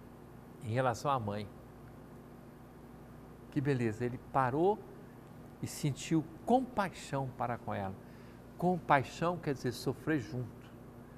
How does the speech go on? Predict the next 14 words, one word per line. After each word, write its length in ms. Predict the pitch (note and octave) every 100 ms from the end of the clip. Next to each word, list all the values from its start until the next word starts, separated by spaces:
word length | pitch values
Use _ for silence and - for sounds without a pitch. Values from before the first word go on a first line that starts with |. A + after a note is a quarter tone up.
| - - -
participar 680 | C#3 - - - - D#3+
do 120 | C3+ B2
sofrimento 640 | C3+ A2+ A#2 A#2+ A#2 A#2
do 120 | G2+
outro, 200 | G#2+ - - - -
entrar 720 | - D3+ A#2+ - E3 F3+ D3+ D3
no 100 | D3
coração 720 | - D3+ C3+ - - D3 C#3+ - - - -
do 100 | B2
sofrimento 580 | - C3 - B2 B2+ A#2+
da 120 | A#2+
outra 260 | A#2 - G#2+
pessoa. 480 | A2 G2 - G2 F#2+ - - - -
Essa 520 | B2 C3 - C#3+